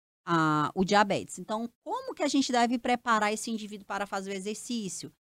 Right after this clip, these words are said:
Ele tem que fazer um exercício, um programa seguro. O profissional de educação física deve fazer a, a contagem da curva glicêmica, na realidade, fazer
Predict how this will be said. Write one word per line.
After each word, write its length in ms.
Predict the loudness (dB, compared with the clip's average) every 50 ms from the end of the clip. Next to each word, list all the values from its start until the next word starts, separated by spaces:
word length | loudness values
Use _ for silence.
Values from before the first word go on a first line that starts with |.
| _ _ _ _ _ -12
Ele 160 | -8 -8 -8
tem 200 | -8 -2 -2 -2
que 80 | 0 4
fazer 260 | 4 4 4 4 4
um 80 | 2
exercício, 560 | 2 2 0 -2 -4 -4 -8 -8 -8 -6 -6 -6
um 20 |
programa 400 | -2 0 -2 0 0 0 0 0
seguro. 840 | 0 0 -2 -2 -4 -2 -4 -2 -2 0 0 0 -2 -2 -2 -4 -8 _ _ _ _ -8
O 400 | -4 0 2 4 4 4 4 6
profissional 580 | 8 8 8 8 4 0 -2 -2 2 2 2 2
de 80 | 2
educação 420 | 0 -2 -2 -6 -6 -4 -2 -2 -2
física 260 | -2 -6 -6 -6 -6
deve 580 | 0 2 4 4 6 4 4 4 0 -4 -4 _ _ _ _ _ -6
fazer 520 | 0 0 0 0 0 0 0 2 2 0 0
a, 680 | 2 2 4 4 4 4 4 2 2 0 -2 -4 -6 -10 _ _ _ _ _ _ -4
a 360 | -2 0 0 0 0 -2 -2 -4 -6 _ _ _ _ _ _ _ _ _ _
contagem 720 | -2 0 0 2 2 4 8 8 10 8 8 6 2 2
da 220 | 4 4 2 2 0
curva 280 | _ -8 -6 -4 -4 -2
glicêmica, 680 | -2 -4 -4 -2 -2 0 0 2 2 2 2 2 2
na 80 | 2
realidade, 400 | 2 2 2 4 4 4 2 2
fazer 500 | 0 0 0 0 0 0 0 0 0 0